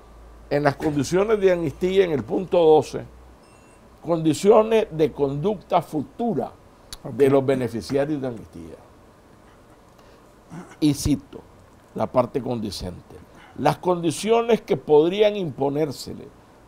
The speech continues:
Speaker 1: a un beneficiario para retener la amnistía incluyen, dos, abstenerse de perpetrar nuevos delitos o relacionados con conflictos o cualquier otra actividad delictiva.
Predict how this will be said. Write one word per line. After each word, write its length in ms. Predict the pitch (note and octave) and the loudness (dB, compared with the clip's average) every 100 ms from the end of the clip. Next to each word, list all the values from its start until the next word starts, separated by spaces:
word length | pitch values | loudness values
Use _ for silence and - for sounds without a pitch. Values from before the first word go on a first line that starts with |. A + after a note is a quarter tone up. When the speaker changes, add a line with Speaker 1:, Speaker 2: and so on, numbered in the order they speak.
| - | 2
Speaker 1:
a 100 | C3 | 4
un 240 | D#3+ G#3+ | 4 2
beneficiario 920 | G#3 G3 D#3 C3 G#2 D3+ D3 C3+ - | 2 2 0 -2 -4 2 4 4 -2
para 300 | - B2 C3 | -4 -2 0
retener 580 | A#2 A#2+ A2+ B2 C3 E3 | -2 -6 -8 -6 -4 -2
la 180 | F3 D3 | -2 -4
amnistía 640 | C3+ F2+ - C#3+ C#3+ B2+ | -6 -14 -10 -6 -4 -4
incluyen, 640 | B2+ A#2 G2 C3 B2 F#2+ F#2 - - - - - - | -4 -10 -6 -2 -2 -4 -10 -20 -20 -20 -20 -20 -12
dos, 440 | A2 C#3 A#2+ - - - - - | 0 0 0 -8 -20 -20 -20 0
abstenerse 760 | - B3 - D#3+ F#3+ A#3+ G#3+ A3 | 4 4 4 2 4 2 2 2
de 140 | F#3+ | 2
perpetrar 720 | E3 D#3+ B2+ - A#2+ - F3+ F#3 | 2 0 0 -2 -2 6 6 6
nuevos 540 | E3 E3 F#3 G3 F3+ | 0 0 2 2 0
delitos 520 | C#3 B2+ E3+ F#3 - F3+ | -2 -4 -4 -6 -4 0
o 120 | D#3 | 0
relacionados 800 | B2+ A#2+ A2+ A2 B2 D3+ F3 - | 0 -4 -6 -6 0 2 2 0
con 160 | C3 | -12
conflictos 720 | - F#2+ F2+ A#2+ D3+ - B2+ - - - - | -14 -16 -12 -10 -10 -10 -16 -16 -20 -20 -6
o 100 | - | -6
cualquier 520 | - B2 G#2+ C#3+ D3+ | -2 -2 -2 4 4
otra 360 | D3 B2+ C#3 C#3 | 4 0 -2 -2
actividad 640 | A#2+ - G2+ G2 G#2+ A2+ - - | -6 -12 -14 -12 -12 -12 -16 -18
delictiva. 520 | F#2+ F#2+ - C2 B1+ | -18 -18 -20 -20 -20